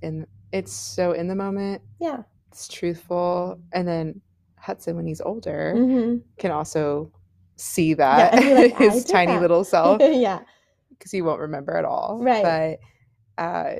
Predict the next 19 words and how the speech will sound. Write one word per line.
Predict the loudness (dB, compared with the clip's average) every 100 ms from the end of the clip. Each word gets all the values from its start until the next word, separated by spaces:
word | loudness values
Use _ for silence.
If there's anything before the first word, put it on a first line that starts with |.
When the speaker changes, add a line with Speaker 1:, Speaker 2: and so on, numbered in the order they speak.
| -14 _ _
Speaker 1:
I | -6
love | 0 2 2
that | -2
you've | -6 -10 -10
come | -12 -10
up | -10 -12
with | -18
this | -16 -18
sentence, | -12 -8 -8 -8 -12 -12 -16 -14
and | -10
maybe | -8 -6
that | -4 -6 -6
is | -6 -6 -10
just | -18 -20
kind | -16 -14
of | -12
a, | -12 -14 -14
a | -16
t-, | -18